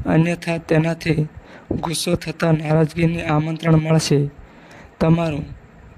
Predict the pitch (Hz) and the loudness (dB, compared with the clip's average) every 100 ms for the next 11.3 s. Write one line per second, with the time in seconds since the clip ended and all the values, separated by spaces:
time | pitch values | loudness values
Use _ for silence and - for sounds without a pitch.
0 | - - - - - - - 147 143 165 | -20 -20 -20 -20 -20 -16 -8 -6 -2 -2
1 | 175 151 165 175 170 156 156 165 160 135 | -2 0 0 2 0 0 0 2 2 0
2 | 147 160 165 156 156 170 160 135 - - | 0 0 0 -2 0 2 0 -2 -12 -20
3 | - - - 156 156 156 175 165 165 160 | -20 -14 -2 2 2 0 -4 -2 0 0
4 | - 143 135 - - - - - - - | -2 0 0 -2 -20 -20 -20 -20 -20 -20
5 | - - - - - - 156 165 170 165 | -20 -20 -18 -12 -8 0 0 0 -4 -8
6 | - - - - - - - - - - | -10 -8 -8 -12 -20 -20 -20 -20 -20 -20
7 | - - - - - - - - - - | -20 -20 -20 -20 -20 -20 -20 -20 -20 -10
8 | - - - - - - 160 170 175 147 | -10 -10 -20 -18 -8 -4 -2 -2 -2 -6
9 | 143 160 165 170 165 160 165 156 151 165 | -2 2 2 2 0 2 2 2 2 0
10 | 156 160 165 156 151 - - - - - | 0 -2 2 2 0 -6 -20 -20 -18 -6
11 | 151 156 143 | -6 -4 -2